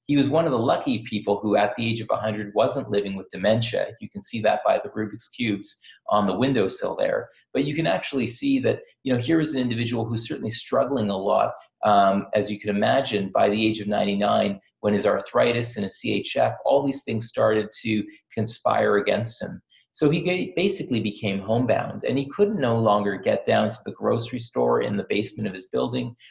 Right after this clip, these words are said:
or the pharmacy to regularly pick up his medications. And certainly he couldn't get out of his home, his apartment building, to go and see family doctors, for example. So all of a sudden, he started to become cut off to the world. And for him, he could only access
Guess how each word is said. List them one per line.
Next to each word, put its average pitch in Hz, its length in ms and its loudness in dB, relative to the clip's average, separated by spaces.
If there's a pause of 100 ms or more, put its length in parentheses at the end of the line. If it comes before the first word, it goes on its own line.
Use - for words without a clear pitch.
(100)
or 104 120 0
the 98 200 -2
pharmacy 117 480 2
to 104 100 2
regularly 101 640 0
pick - 160 -18
up - 140 -4
his - 120 -16
medications. 135 800 -6 (360)
And 127 120 0
certainly 196 360 0
he 127 220 -2
couldn't 160 200 -2
get 113 320 0
out 147 300 2
of 107 160 0
his 98 260 -6
home, 101 380 -2 (220)
his 107 100 -6
apartment 117 420 0
building, 98 320 0
to - 80 -14
go 110 200 0
and 110 120 -2
see 117 420 -2 (200)
family 101 280 4
doctors, 139 720 -2
for 101 140 -6
example. - 560 -6 (220)
So - 180 2
all 170 240 4
of 147 80 0
a 123 60 -2
sudden, 123 320 0
he 117 180 -4
started 127 360 0
to - 60 -10
become 104 440 -2 (100)
cut 113 140 0
off 98 280 0
to 107 80 -8
the 95 100 -4
world. 117 460 -2 (320)
And 117 140 0
for 139 140 2
him, 175 200 0
he 156 280 -4
could 139 120 2
only 139 360 0
access 120 500 -4